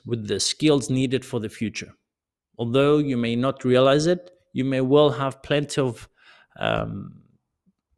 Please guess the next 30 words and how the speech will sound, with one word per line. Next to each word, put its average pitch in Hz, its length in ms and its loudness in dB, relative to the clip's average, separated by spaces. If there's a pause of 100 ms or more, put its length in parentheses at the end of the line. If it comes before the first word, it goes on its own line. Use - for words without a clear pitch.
(960)
tech 156 420 2
enthusiasts 131 960 0
in 123 180 -4
the 110 60 0
groups, 147 520 4 (280)
potential 123 400 -2
developers, 117 760 0 (580)
and 110 580 -2
different 120 320 0
other 113 180 0
people 123 360 -2
that - 280 -8
will 107 160 -6
like 147 320 0
this - 220 -2
thing, 151 200 -2 (340)
but - 140 -10
the - 60 0
vast 143 300 2
majority 135 800 0
of 117 180 0
employees, 123 680 0 (380)
um, 107 480 -2 (600)
the 98 80 -10
majority 113 420 0
of 110 80 -10
times, 117 460 -4 (480)
are 113 80 0
not 120 200 0
so 117 500 2